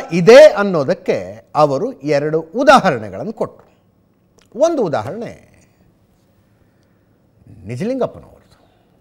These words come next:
ಇನ್ನೊಂದು ಉದಾಹರಣೆ ವೀರೇಂದ್ರ ಪಾಟೀಲ್ ಅವ್ರದ್ದು, ಮತ್ತೂ ಒಂದು ಉದಾಹರಣೆ ಕೊಟ್ಟರು ಸ್ವತಃ ಮಲ್ಲಿಕಾರ್ಜುನ ಖರ್ಗೆ ಅವ್ರದ್ದು. ನೀವು ಕೆಟ್ಟದಾಗ ನಡೆಸ್ಕೊಂಡ್ರಿ ಅವರನ್ನು ಅಂತ.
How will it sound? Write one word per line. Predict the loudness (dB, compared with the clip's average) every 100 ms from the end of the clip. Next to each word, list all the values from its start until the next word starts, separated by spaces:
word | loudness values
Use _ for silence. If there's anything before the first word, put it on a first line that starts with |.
| _ _ _ _ _ _
ಇನ್ನೊಂದು | 0 2 2 2
ಉದಾಹರಣೆ | 0 2 0 -4 -10 -18 _ _ -10
ವೀರೇಂದ್ರ | -6 -4 -4 -8
ಪಾಟೀಲ್ | -8 -10 -12 -20
ಅವ್ರದ್ದು, | -20 _ _ _ _ _ -16 -12
ಮತ್ತೂ | -12 -8 -4
ಒಂದು | -2 -2 -2
ಉದಾಹರಣೆ | -4 -4 -6 -10
ಕೊಟ್ಟರು | -14 -12 -4 -4 -4 -16 _
ಸ್ವತಃ | -8 -4 -2 -2 -4
ಮಲ್ಲಿಕಾರ್ಜುನ | -6 -12 -14 -18 -16 -18
ಖರ್ಗೆ | -16 -18 -18 -20
ಅವ್ರದ್ದು. | _ _ _ _ _ _ _ _ _ _ _ _ _ _ _
ನೀವು | -12
ಕೆಟ್ಟದಾಗ | -4 -4 0 0 0 -2
ನಡೆಸ್ಕೊಂಡ್ರಿ | -8 -10 -14 -14
ಅವರನ್ನು | -20 -20 -20 -20
ಅಂತ. | -20